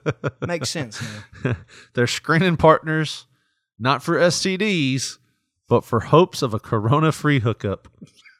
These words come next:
Speaker 1: This is an actual story from Fox News. Uh, it says, "Trying to estab-, trying to establish a friends with benefits relationship amid a pandemic? You might want to have your covid test results handy."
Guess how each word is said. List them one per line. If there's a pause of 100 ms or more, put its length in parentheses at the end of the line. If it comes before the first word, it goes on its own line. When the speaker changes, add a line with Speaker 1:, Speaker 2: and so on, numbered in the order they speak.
(1120)
Speaker 1:
This
is
an
actual
story
from
Fox
News. (500)
Uh,
it
says,
"Trying
to
estab-,
trying
to
establish
a
friends
with
benefits
relationship
amid
a
pandemic? (840)
You
might
want
to
have
your
covid
test
results
handy."